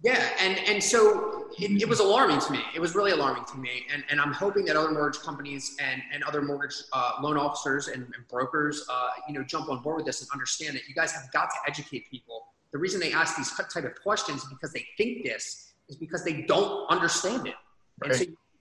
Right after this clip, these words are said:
Speaker 1: you have to, you have to educate them on it. Um,
Speaker 2: The truth.
Speaker 1: but we'll get all into that stuff. Let's talk about you for a second. Tell me about, I know that your family's been in the mortgage business for a while.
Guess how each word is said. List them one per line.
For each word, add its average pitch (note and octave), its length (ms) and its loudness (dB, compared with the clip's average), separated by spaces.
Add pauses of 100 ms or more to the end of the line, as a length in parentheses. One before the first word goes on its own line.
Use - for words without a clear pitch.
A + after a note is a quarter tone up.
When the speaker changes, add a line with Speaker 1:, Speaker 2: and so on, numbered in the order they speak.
Speaker 1:
you - 160 -10
have G3 180 4
to, - 80 -2 (100)
you D3+ 60 0
have F3+ 220 0
to - 120 -2
educate D#3 380 -6
them A2+ 180 -14
on - 80 -16
it. - 60 -14 (520)
Um, D#3 380 2 (240)
Speaker 2:
The A#2 60 -8
truth. - 280 -2 (1000)
Speaker 1:
but C#4 140 -2
we'll C#4 120 0
get B3+ 140 4
all G3+ 200 6
into D#3 160 4
that A#2+ 200 4
stuff. - 400 -4
Let's B3 240 0
talk - 180 4
about D#3+ 300 4
you D3 140 2
for C3 80 0
a B2 40 -2
second. B2 380 -4 (1300)
Tell A#3+ 140 4
me D#4+ 180 10
about, D#3+ 680 6
I D#3+ 80 4
know A#3 140 6
that D#4+ 120 4
your F#3+ 120 4 (100)
family's D#3+ 340 4
been C#3+ 140 0
in C3+ 100 0
the C#3 60 0
mortgage C3 400 -4
business B2+ 300 -6
for B2 200 -4
a A2+ 60 -6
while. A2 160 0